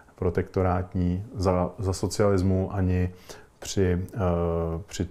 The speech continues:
při té šílené krádeži v padesátých letech při té měnové reformě nám nenarvali rubl ani, ani v roce šedesát osm, když přijeli, eh, Rusáci okupovat naše území, nám ned-, no,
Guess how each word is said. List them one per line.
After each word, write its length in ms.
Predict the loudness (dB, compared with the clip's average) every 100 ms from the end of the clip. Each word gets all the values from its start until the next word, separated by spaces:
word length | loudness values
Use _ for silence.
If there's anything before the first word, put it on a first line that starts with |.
| -6
při 160 | -4 2
té 180 | 2
šílené 380 | 2 0 0 0
krádeži 520 | 2 2 4 2 2
v 40 | 0
padesátých 720 | -2 -4 -2 -4 -2 -4 -2
letech 200 | -2 -2
při 120 | -6
té 120 | -6 -2
měnové 360 | -2 -2 -2
reformě 560 | -4 -4 -2 0 -2 -4 -12 -20 -6
nám 220 | -2 0 2
nenarvali 460 | 2 2 4 4
rubl 440 | 2 2 2 2 -2 -2
ani, 380 | 0 2 0 -4 -4
ani 160 | 2 2
v 40 |
roce 200 | 2 0
šedesát 400 | 2 2 2 0
osm, 220 | -2 -2
když 120 | -2 -2
přijeli, 380 | 0 4 4
eh, 840 | 2 -6 -20 -20 -20 -8 -4 0 -2
Rusáci 520 | -2 -2 -2 -2 -4
okupovat 480 | -4 -6 -4 -2 -4
naše 220 | -4 -4
území, 340 | -2 -2 -2
nám 200 | -2 -4
ned-, 140 | -6 -4
no, 180 | -4